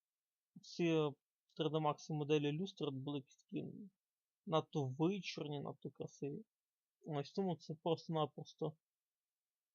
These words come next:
бок-, е, не бокс, а капсуль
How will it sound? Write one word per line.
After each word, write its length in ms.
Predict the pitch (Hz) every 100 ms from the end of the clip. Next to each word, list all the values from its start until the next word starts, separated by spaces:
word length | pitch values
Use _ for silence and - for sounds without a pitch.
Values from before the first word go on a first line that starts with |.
| _ _ _ _ _ 196 165
бок-, 540 | 160 147 170 220 240 -
е, 120 | 175 160
не 140 | 156
бокс, 320 | 165 196 -
а 380 | - 143 135 131 143 - _ _ _ _ _ _ _ _ _ _ _ _ _ _ _ _ _ _ _ _ _ _ _ _ _ -
капсуль 520 | - 220 - 226